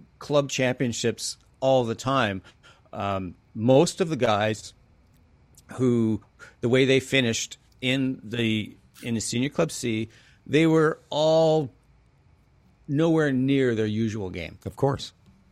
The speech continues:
Speaker 1: You know, like, fifteen, twenty strokes higher,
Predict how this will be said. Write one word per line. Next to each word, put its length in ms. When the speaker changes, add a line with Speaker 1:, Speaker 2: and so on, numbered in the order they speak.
Speaker 1:
You 80
know, 80
like, 180
fifteen, 540
twenty 300
strokes 360
higher, 300